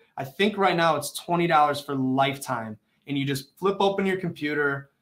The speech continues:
you hit play, and it does the workouts with you and for you from the comfort of your own home. And if you're really high level with it, you set up a little pull-up bar and maybe an exercise ball. You have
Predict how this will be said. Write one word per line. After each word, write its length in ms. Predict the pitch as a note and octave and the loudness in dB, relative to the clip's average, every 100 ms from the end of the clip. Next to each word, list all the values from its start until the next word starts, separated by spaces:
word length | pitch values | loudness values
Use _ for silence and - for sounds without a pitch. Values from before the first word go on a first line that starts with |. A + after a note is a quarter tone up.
| _ | _
you 140 | - C#3 | -6 -2
hit 220 | F#3+ - | 0 -2
play, 500 | - E3+ D#3 D3+ D3+ | -2 2 4 4 2
and 120 | D3+ | -2
it 140 | C#3+ C3+ | -4 0
does 220 | D3+ D3+ | 0 0
the 80 | D#3+ | -2
workouts 600 | C#3+ C#3+ C#3 C3+ C3 - | 0 0 2 2 2 -2
with 300 | B2+ D3 D3 | -4 -4 0
you 100 | F3 | -2
and 140 | E3 | -2
for 240 | - C#3+ C#3 | -2 -2 0
you 140 | C#3 | -2
from 220 | C#3 C#3 | -4 -6
the 60 | C#3 | -4
comfort 320 | C#3 C#3 C#3 | -4 -4 -4
of 140 | C3+ | -4
your 100 | C#3 | -4
own 140 | C3+ B2+ | -4 0
home. 460 | D#3 F3+ F#3 F#3 - _ _ _ | 4 6 4 2 -6 _ _ _
And 120 | D3 | -4
if 140 | D3 D3 | -4 -4
you're 120 | C#3+ | -4
really 260 | C#3+ E3+ | 2 4
high 200 | F#3 F3+ | 6 6
level 280 | F3+ F3 F#3 | 6 4 6
with 180 | F3+ F3+ | 4 4
it, 300 | F3+ F3 - _ _ | 2 0 -8 _ _
you 80 | |
set 180 | C3+ E3+ | -6 -4
up 100 | D#3 | -2
a 40 | E3 | -2
little 220 | D#3 C3 | -2 -2
pull-up 420 | - G3 F#3+ - | -4 0 0 4
bar 340 | F3 E3+ E3 | 6 8 6
and 120 | E3 D3+ | 2 -2
maybe 240 | D3+ D3+ | -2 -2
an 60 | C#3+ | -4
exercise 540 | C#3 - C3+ D3 C#3 | -4 -6 -2 0 0
ball. 280 | C3 C#3 C#3 | 2 2 4
You 100 | |
have 100 | C#3 | 0